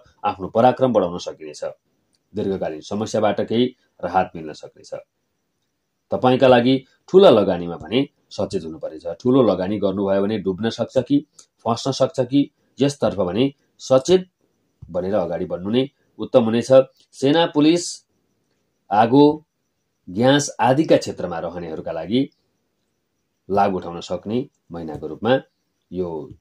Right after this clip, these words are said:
अठहत्तर सालको चैत्र महिना रहेको छ भने वृश्चिक राशिका लागि बुध ग्रहले दिने फल कस्तो रहेको छ त भन्दाखेरि सात गतेसम्म चतुर्थ भावमा रहेर अर्थ लाभम भन्ने फल दिनेछ। र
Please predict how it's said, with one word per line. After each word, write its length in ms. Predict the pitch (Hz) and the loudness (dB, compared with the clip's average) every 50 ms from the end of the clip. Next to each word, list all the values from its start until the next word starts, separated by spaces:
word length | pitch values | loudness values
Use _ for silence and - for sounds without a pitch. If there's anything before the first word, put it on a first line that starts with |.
| _ _ - | _ _ -8
अठहत्तर 300 | - - 139 135 151 139 | -6 -6 -2 -2 -2 -2
सालको 420 | 143 - 147 143 143 143 143 147 151 151 147 - _ _ _ _ - | 0 2 2 2 2 2 2 2 2 2 0 -4 _ _ _ _ -4
चैत्र 340 | - 123 113 110 - 110 101 | 0 0 0 0 0 -2 -4
महिना 220 | 82 80 78 76 | -4 -6 -10 -10
रहेको 280 | 76 73 73 73 71 71 | -10 -10 -10 -12 -14 -14
छ 200 | - - - - - _ _ _ _ _ _ _ _ _ _ _ _ - - | -12 -12 -12 -12 -14 _ _ _ _ _ _ _ _ _ _ _ _ -20 -14
भने 260 | _ 95 98 113 131 143 143 143 - - _ _ - | _ -6 0 2 2 2 2 0 -6 -16 _ _ -2
वृश्चिक 400 | 104 151 156 - - 214 185 - | 0 0 0 0 -4 -2 2 2
राशिका 340 | 127 101 - - 98 107 | 2 2 0 -2 -4 -4
लागि 240 | 95 90 90 107 139 135 | -4 -2 0 0 0 0
बुध 240 | 98 107 131 160 156 180 | 2 2 2 4 4 4
ग्रहले 340 | 147 120 113 107 98 95 92 | 4 4 4 2 2 0 -2
दिने 380 | 87 90 92 98 113 131 143 147 - _ _ _ _ _ | -4 -4 -4 0 0 0 0 -2 -4 _ _ _ _ _
फल 140 | 104 107 107 107 | -2 -2 0 -2
कस्तो 220 | 113 - - - | -2 -4 -2 -2
रहेको 200 | 107 101 92 92 | -2 -2 -2 -4
छ 80 | 87 85 | -6 -8
त 180 | 82 101 101 | -6 -4 -4
भन्दाखेरि 320 | 92 85 80 82 92 123 135 | -4 -4 -4 -4 -4 -2 -4
सात 340 | - - 127 123 135 147 139 | -4 -2 2 2 2 4 4
गतेसम्म 640 | 135 131 - 120 - - 90 90 98 113 135 151 151 - _ _ _ _ - | 2 2 2 0 -4 -6 -8 -6 -4 -2 -2 -2 -4 -8 _ _ _ _ -2
चतुर्थ 380 | 156 156 156 - 196 180 - - | 0 2 6 6 6 6 6 4
भावमा 340 | - 110 98 95 90 90 87 | 4 4 2 2 2 -2 -4
रहेर 280 | 87 82 80 82 90 117 147 160 190 - _ _ _ _ _ _ _ - - _ - | -4 -6 -4 0 2 4 4 2 0 -4 _ _ _ _ _ _ _ -20 -20 _ -2
अर्थ 240 | 98 107 107 104 - 117 | 0 0 0 0 -2 0
लाभम 540 | 107 98 98 98 98 98 101 107 107 104 98 | 2 4 4 2 2 0 -2 -4 -6 -8 -12
भन्ने 260 | 85 85 85 85 82 | -12 -14 -14 -14 -10
फल 260 | - - 113 139 147 - _ _ _ _ _ | -4 -2 -2 -2 -2 -6 _ _ _ _ _
दिनेछ। 300 | - 87 82 80 - - 90 80 - - _ _ _ _ _ _ _ _ _ _ _ _ _ _ _ _ - | -18 -16 -16 -14 -10 -8 -8 -8 -8 -12 _ _ _ _ _ _ _ _ _ _ _ _ _ _ _ _ -12
र 80 | - | -12